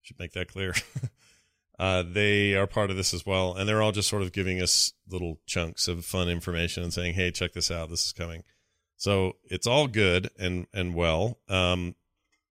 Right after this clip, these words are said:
so we don't know what we're gonna see for more Hero stuff, but it's probably something soon. Uh, really cool looking McCree on that poster, by the way. That was pretty rad.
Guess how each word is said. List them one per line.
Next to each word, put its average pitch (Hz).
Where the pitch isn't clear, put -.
so 110
we 117
don't 120
know 104
what 98
we're 90
gonna 87
see 87
for 87
more 80
Hero 82
stuff, 87
but 87
it's 85
probably 98
something 82
soon. 80
Uh, 87
really 160
cool 165
looking 147
McCree 139
on 107
that 95
poster, 104
by 95
the 90
way. 92
That 107
was 107
pretty 98
rad. 90